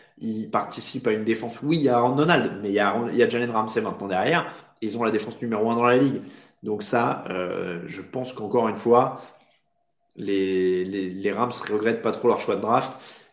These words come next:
Euh, encore une, je leur dis, hein, dix matchs contre des mecs qui terminent à plus de milliard de la saison, et il autorise deux cent trente-cinq yards, un touchdown.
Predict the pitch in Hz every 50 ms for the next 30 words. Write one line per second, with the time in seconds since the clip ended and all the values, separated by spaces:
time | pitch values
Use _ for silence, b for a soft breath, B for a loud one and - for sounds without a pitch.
0 | - - - - 78 78 71 69 76 78 - - - 101 - 123 127 127 120 127
1 | - - 147 151 165 170 185 175 147 135 131 - - 104 107 110 147 190 190 190
2 | 165 151 - - - - - - 131 123 - - 143 143 139 151 143 143 - -
3 | 123 117 - - 123 117 123 123 123 110 - - 123 123 120 120 113 120 120 117
4 | 117 117 104 98 - 110 104 110 135 165 202 220 - - - - _ _ _ -
5 | 113 113 113 101 - 107 101 120 147 165 - - - - - - 113 107 - 110
6 | - - 104 95 - 98 98 110 127 131 120 98 - - 139 156 170 151 113 -